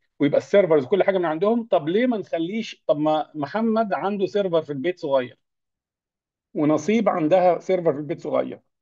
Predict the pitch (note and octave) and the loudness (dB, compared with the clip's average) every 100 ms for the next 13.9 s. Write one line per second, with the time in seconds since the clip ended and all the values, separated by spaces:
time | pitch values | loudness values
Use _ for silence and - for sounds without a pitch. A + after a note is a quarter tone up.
0 | _ _ _ _ - C#3 C3 G#3 A3 G3+ | _ _ _ _ -4 -2 0 0 2 2
1 | F3+ F#3+ G3+ G3 E3+ F#3+ F#3 F#3 F#3 - | 4 4 4 4 0 -4 -2 -2 -2 -4
2 | D#3 D3 F#3 D#3+ C#3+ D3+ - B2 A#2+ D3 | -4 -2 -4 -4 -6 -8 -6 -4 -2 -2
3 | D#3 E3 D3 G#3+ F#3 F#3+ G3+ G3 F#3 F3+ | 2 2 2 -2 -2 -2 -2 -2 -2 -4
4 | E3+ D3+ C3+ D#3+ D3+ F#3+ F3 C#3+ E3 F#3 | -2 -2 -2 0 2 0 -2 -6 -4 -4
5 | E3+ D3+ F3+ E3 D3+ F3 D3+ F3 E3 D3+ | -2 -2 0 0 0 -4 -2 -4 -4 -8
6 | E3 F3 D#3+ F3+ G3 A#3+ _ _ _ - | -6 -4 -4 -4 -4 -6 _ _ _ -2
7 | D#3 D#3 D#3 A#3 A#3 A#3 _ D#3+ D3+ C3 | 0 0 0 0 0 -6 _ 0 2 0
8 | E3 C#3 E3 G#3 F#3+ D#3 D3 F#3+ G3 A3 | -4 -8 -4 -4 -2 -2 0 0 0 -2
9 | A#3+ B3 _ _ _ _ _ _ _ - | -8 -10 _ _ _ _ _ _ _ -6
10 | D3 C#3 G3+ F#3+ C#3 C3 - D#3 F3 F3+ | -2 4 6 6 4 -2 -8 -10 -4 -2
11 | D3+ - G3+ - C3+ B2+ - - F#3+ F#3+ | -2 2 2 2 0 0 -8 -6 -2 0
12 | - C#3+ - C#3 G#3 A3+ D#4+ _ _ F#3 | -2 -4 -2 0 0 0 0 _ _ 0
13 | F3+ G#3+ F#3 D#3+ D3+ D3 C3 _ | 2 2 0 0 -4 -6 -10 _